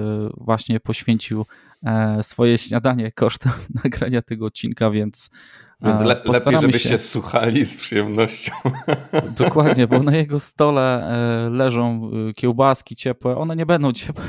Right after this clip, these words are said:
Speaker 1: <laughs> już po skończeniu nagrania, więc będzie jak na zimno. Em, e, więc tak, duże poświęcenie ze strony mojego gościa, za co bardzo dziękuję i dziękuję za przyjęcie zaproszenia,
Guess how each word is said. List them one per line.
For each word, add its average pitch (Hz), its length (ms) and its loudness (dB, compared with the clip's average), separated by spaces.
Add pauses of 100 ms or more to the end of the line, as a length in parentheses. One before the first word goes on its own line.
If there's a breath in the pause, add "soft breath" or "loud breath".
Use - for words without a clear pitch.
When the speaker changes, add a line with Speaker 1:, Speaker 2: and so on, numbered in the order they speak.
Speaker 1:
<laughs> - 80 -20
już - 140 -18
po - 140 -4
skończeniu 139 520 -2
nagrania, 123 480 -2
więc 107 180 -4
będzie 107 220 -2
jak - 180 -4
na - 120 -4
zimno. 123 360 2 (760 loud breath)
Em, 107 480 0 (560)
e, 123 300 6
więc 110 220 -2
tak, 107 280 -4
duże 127 400 2
poświęcenie 110 800 -2
ze 110 200 -6
strony 110 340 -2
mojego 110 360 -2
gościa, 127 320 0
za 117 120 2
co 123 140 -2
bardzo 123 380 0
dziękuję 123 520 0
i 156 200 -8
dziękuję 156 320 -6
za 165 320 -2
przyjęcie 160 360 -2
zaproszenia, 170 580 0